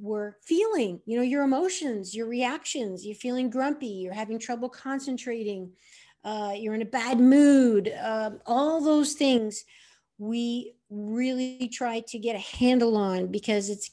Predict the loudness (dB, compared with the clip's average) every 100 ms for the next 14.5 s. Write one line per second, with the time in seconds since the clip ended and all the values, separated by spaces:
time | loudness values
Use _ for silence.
0 | _ -20 0 2 2 2 0 -2 -4 -4
1 | -2 -2 -2 -4 4 4 2 -2 -2 0
2 | 2 2 2 2 2 2 2 0 2 2
3 | 2 0 -4 -4 -6 -10 _ _ -20 _
4 | _ -2 0 0 -2 -4 -8 _ _ _
5 | _ _ _ _ -14 -12 -8 -6 -6 -4
6 | -4 -4 -4 -4 -4 -4 -8 -6 -2 2
7 | 2 0 -8 _ -8 -8 -2 0 0 -2
8 | -2 -4 -8 _ _ _ -16 -10 0 2
9 | 2 0 -4 -8 -10 -8 -4 -2 -2 -4
10 | -10 -10 -6 -2 -2 -4 -6 -4 -2 -4
11 | -6 -8 -4 0 2 2 0 -4 -14 _
12 | -20 -10 -4 -2 -4 -6 _ -20 _ -6
13 | -2 0 -2 -6 -6 -4 -4 -4 -4 -6
14 | -8 -8 -6 -6 -8